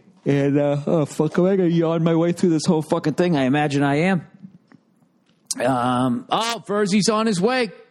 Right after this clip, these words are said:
Verzi's on his way. I think I'm gonna, this is gonna be a two-parter. This is gonna be the first part I do today. You know what? Who's kidding who? This po-, you know what? This podcast just became late.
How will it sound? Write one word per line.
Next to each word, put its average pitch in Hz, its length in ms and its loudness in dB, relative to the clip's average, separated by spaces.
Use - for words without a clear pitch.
Verzi's 165 440 -2
on 170 160 2
his 160 160 -4
way. 170 260 0
I 151 100 0
think 208 180 0
I'm 202 60 2
gonna, 185 140 2
this 165 180 0
is 170 80 -4
gonna 180 180 2
be 156 140 0
a 147 60 -2
two-parter. 151 640 -2
This 143 100 0
is 131 60 -4
gonna 165 140 2
be 156 80 2
the 143 100 0
first 170 320 -2
part 175 200 2
I 156 60 0
do 151 200 0
today. 143 520 -2
You 165 100 2
know 190 120 2
what? 170 120 0
Who's 175 180 0
kidding 156 240 0
who? 147 120 2
This 131 140 0
po-, - 240 -2
you 147 120 2
know 156 60 2
what? 156 160 -2
This 135 120 -4
podcast 147 540 -2
just 139 220 -2
became 127 340 0
late. 113 280 0